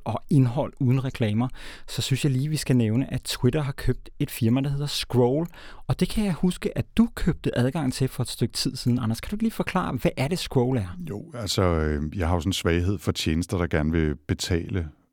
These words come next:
Speaker 2: folk, der skaber indhold for deres arbejde. Og Scroll var e-, endnu et af en, af en række eksempler på, på at forsøge at løse det der problem. Og basalt set handlede det om, at man betalte et abonnement på, jeg tror, det var fire nioghalvfems dollars, altså fem dollars til Scroll.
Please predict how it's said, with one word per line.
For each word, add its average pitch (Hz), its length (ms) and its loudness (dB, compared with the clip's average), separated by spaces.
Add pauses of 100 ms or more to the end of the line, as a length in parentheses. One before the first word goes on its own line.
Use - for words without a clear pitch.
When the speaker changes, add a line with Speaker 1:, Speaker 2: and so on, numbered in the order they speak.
(160)
Speaker 2:
folk, - 220 0
der 95 60 -2
skaber 87 400 0
indhold 85 380 0
for - 140 -4
deres 78 260 2
arbejde. 76 600 -2
Og - 80 -6
Scroll 90 400 2
var 82 220 2
e-, 82 400 0
endnu 104 260 4
et 87 280 -2
af 85 100 -2
en, 78 280 -2
af 80 60 -4
en 76 140 -2
række 78 260 0
eksempler 87 480 -2 (260)
på, 76 380 -2
på 80 200 -4
at - 100 -10
forsøge 87 320 -4
at 82 60 -2
løse 78 300 -2
det 87 100 0
der 78 160 -2 (100)
problem. 82 420 -4
Og 82 220 0 (380)
basalt 117 320 2
set 101 180 2
handlede 92 260 2
det 87 80 4
om, 80 160 0
at 82 100 -2
man 78 220 2
betalte 107 480 -2
et 87 60 0
abonnement 78 440 -2
på, 73 280 -2
jeg 71 100 -8
tror, - 140 -6
det 117 80 -4
var 110 100 -2 (300)
fire 107 220 2
nioghalvfems 87 680 0
dollars, 67 400 -4
altså 73 180 -6
fem - 260 2
dollars 76 400 0
til 90 320 0
Scroll. 90 500 0